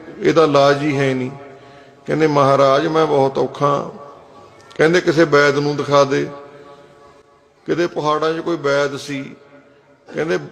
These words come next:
ਵੈਦ ਕਹਿਣ ਲੱਗਿਆ, ਕਹਿੰਦਾ ਵੀ ਇਹਦਾ ਇੱਕੋ ਇੱਕ ਇਲਾਜ ਹੈ। ਕਹਿੰਦਾ, "ਕਿਹੜਾ?" ਕਹਿੰਦਾ, "ਦਹੀਂ 'ਚ ਸ਼ੱਕਰ ਪਾ ਕੇ ਖਾ ਲੈ।"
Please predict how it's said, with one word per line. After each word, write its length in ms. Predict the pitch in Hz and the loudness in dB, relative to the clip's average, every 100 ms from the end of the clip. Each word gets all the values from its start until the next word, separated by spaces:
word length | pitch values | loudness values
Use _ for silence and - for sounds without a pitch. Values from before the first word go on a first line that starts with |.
| - | -12
ਵੈਦ 380 | 131 135 147 160 | -4 0 0 -2
ਕਹਿਣ 320 | 160 170 160 | -4 -4 -4
ਲੱਗਿਆ, 300 | 135 139 143 | -4 -4 -4
ਕਹਿੰਦਾ 280 | 151 165 185 | -4 -4 -2
ਵੀ 180 | 175 | 0
ਇਹਦਾ 180 | 180 190 | -2 -2
ਇੱਕੋ 300 | 180 - 175 | -4 -4 -6
ਇੱਕ 160 | 170 170 | -4 -4
ਇਲਾਜ 380 | 160 151 143 127 | -2 -2 -2 -2
ਹੈ। 140 | 139 | -4
ਕਹਿੰਦਾ, 240 | 147 165 | -4 -8
"ਕਿਹੜਾ?" 640 | 165 156 165 170 165 165 - - - - | -8 -8 -4 -2 -2 -4 -12 -20 -20 -12
ਕਹਿੰਦਾ, 260 | 156 170 170 | -6 -4 -2
"ਦਹੀਂ 320 | 147 147 156 | -2 -4 -6
'ਚ 40 | |
ਸ਼ੱਕਰ 380 | 139 156 - 147 | -8 -8 -4 -4
ਪਾ 180 | 143 143 | -2 -4
ਕੇ 100 | 135 | -4
ਖਾ 160 | 120 | -6
ਲੈ।" 140 | 104 | -6